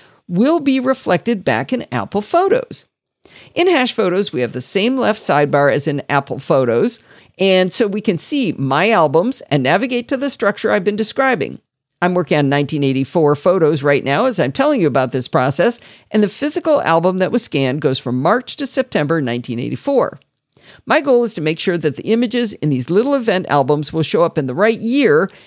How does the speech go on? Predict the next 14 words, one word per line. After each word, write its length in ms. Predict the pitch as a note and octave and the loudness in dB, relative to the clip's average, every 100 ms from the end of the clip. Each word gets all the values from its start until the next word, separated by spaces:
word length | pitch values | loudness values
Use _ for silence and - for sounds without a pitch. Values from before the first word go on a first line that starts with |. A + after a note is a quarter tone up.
| _ - | _ -2
and 240 | D#4+ D#4 | 0 2
have 420 | E4+ E4 C4 A#3 - | 2 2 2 0 -2
at 180 | G3 G#3+ | -2 0
least 280 | D4+ D#4+ - | -4 -4 -2
their 120 | E3+ | 0
month 580 | C#3+ D3+ F#3 C#3 - D#3 | 2 2 2 0 -6 -4
be 200 | D#3 D3+ | 0 0
within 420 | D3+ D3 G3+ G#3+ | 0 0 0 0
the 80 | F#3+ | 0
range 360 | D#3 D3 D3 | 0 0 0
of 180 | F3 C#3 | -2 -2
March 340 | C3 B2+ B2 - | 0 0 -2 -6
to 80 | B2+ | -4
September. 640 | D3 C#3 A3 F3 - | -4 -2 0 0 -4